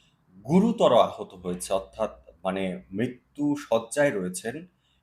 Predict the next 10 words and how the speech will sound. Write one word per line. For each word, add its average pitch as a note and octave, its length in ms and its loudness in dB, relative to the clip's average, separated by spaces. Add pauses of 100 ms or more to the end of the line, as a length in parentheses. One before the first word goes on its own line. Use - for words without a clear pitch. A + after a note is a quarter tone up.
(100)
এরকম, C#3+ 640 -2
আ, F#2+ 400 -2 (100)
মানুষের G#2 320 -8
সংখ্যা G#2+ 480 -6
প্রায় G#2+ 600 2 (540)
দুইশো B2+ 540 -4 (160)
পঁয়ষট্টি - 460 -10
জন। E2 160 -16 (840)
এবং D#3 420 -2 (840)
দেখেন, A#2+ 480 0